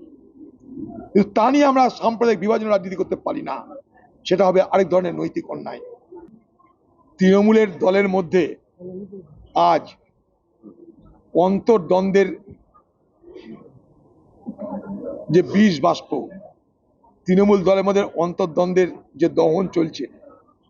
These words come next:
তার থেকে যে বিভাজনের বাতাবরণ তৈরি হয়েছে, তৃণমূল দল যে আগামী দিনে টুকরো টুকরো হয়ে যাবে, আজকে তা স্পষ্ট হয়ে যাচ্ছে,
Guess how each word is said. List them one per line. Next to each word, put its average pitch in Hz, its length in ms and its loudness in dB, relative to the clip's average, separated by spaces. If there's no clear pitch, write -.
তার 160 180 -2
থেকে 185 160 2
যে 185 100 4
বিভাজনের 180 560 2
বাতাবরণ 156 380 0
তৈরি 160 280 0
হয়েছে, 135 300 -6
তৃণমূল 185 380 4
দল 196 140 4
যে 190 100 2
আগামী 175 360 2
দিনে 185 140 0
টুকরো 180 320 -4
টুকরো 165 220 -4
হয়ে 160 140 0
যাবে, 143 280 -2
আজকে 143 220 -2
তা 190 140 2
স্পষ্ট - 400 -4
হয়ে 127 180 2
যাচ্ছে, - 320 -12